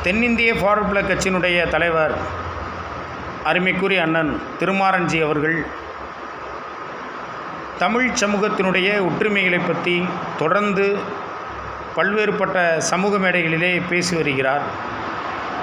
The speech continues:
குறிப்பாக சொல்ல வேண்டும் என்று சொன்னால், தென் தமிழகத்திலே கடந்த காலங்களில்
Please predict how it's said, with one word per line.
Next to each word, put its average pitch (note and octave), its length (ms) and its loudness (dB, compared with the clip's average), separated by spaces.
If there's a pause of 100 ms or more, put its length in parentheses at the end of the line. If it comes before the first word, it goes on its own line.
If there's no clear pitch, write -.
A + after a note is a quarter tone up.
(100)
குறிப்பாக A#3 440 2
சொல்ல G#3 240 2
வேண்டும் G3+ 260 2
என்று F3 180 0
சொன்னால், D3+ 400 2 (760)
தென் A#3+ 220 2
தமிழகத்திலே G#3 680 2
கடந்த G3 340 2
காலங்களில் E3 500 2